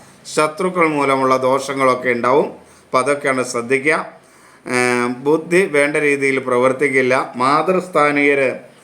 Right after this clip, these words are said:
അത്ര അനുകൂലമായിരിക്കില്ല ഇടവൻ രാശിക്കാരെ സംബന്ധിച്ചിടത്തോളം. എന്നാൽ പിതൃസ്ഥാനീയരിൽ നിന്ന് ചില നേട്ടങ്ങളൊക്കെ ഇടവൻ രാശിക്കാർക്ക് ഉണ്ടാകുകയും ചെയ്യും.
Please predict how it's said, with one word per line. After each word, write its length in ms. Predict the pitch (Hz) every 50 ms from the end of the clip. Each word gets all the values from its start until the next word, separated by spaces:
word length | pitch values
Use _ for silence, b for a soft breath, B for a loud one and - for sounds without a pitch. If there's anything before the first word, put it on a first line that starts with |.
| B B -
അത്ര 220 | 139 135 139 156
അനുകൂലമായിരിക്കില്ല 1040 | 143 127 120 127 131 139 147 147 151 143 131 127 127 135 139 147 139 143 151 139 135
ഇടവൻ 320 | 127 123 120 127 139 135 131
രാശിക്കാരെ 420 | 127 120 127 123 120 123 120 120
സംബന്ധിച്ചിടത്തോളം. 960 | 113 120 113 113 113 113 113 107 104 113 113 113 117 120 131 147 165 196 - - - B B B B B B B B
എന്നാൽ 200 | 147 147 151 151
പിതൃസ്ഥാനീയരിൽ 920 | 147 151 151 147 151 185 202 180 - - 165 160 156 151 151 143 143 143 139
നിന്ന് 220 | 139 147 147 143
ചില 140 | 143 135 135
നേട്ടങ്ങളൊക്കെ 640 | 131 131 127 123 127 147 143 143 135 127 120 131 135
ഇടവൻ 400 | 127 123 123 110 123 131 135 127
രാശിക്കാർക്ക് 480 | 123 123 120 127 113 123 120 117 113 120
ഉണ്ടാകുകയും 720 | 117 113 131 139 143 147 147 139 127 113 107 107 110 104 -
ചെയ്യും. 300 | 123 123 131 143 170 262